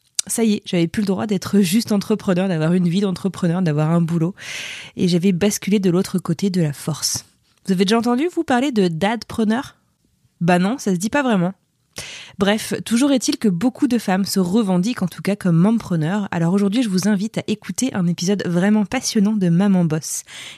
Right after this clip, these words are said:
qui, comme son nom l'indique, interroge les mamans qui bossent.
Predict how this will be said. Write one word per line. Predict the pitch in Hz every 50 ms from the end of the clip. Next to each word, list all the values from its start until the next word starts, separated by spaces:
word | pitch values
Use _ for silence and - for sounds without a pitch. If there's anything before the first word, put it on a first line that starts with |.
| -
qui, | - - 180 165
comme | - 208 202 196 180 165 156 156
son | - - 170 156
nom | 151 170 196 190
l'indique, | 170 151 151 147 208 220 - -
interroge | 170 160 - 175 160 165 196 214 208 - -
les | 165 165 165
mamans | 160 147 147 151 175 208 - - - - - - - _ _ -
qui | - 233
bossent. | 185 190 196 - - -